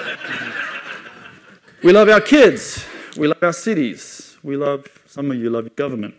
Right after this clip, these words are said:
but <laughs> the, um... but we have to love Jesus more.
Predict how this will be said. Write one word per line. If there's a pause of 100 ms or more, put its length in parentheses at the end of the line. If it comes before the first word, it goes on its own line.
but
<laughs>
the,
um... (1300)
but
we
have
to
love
Jesus (100)
more.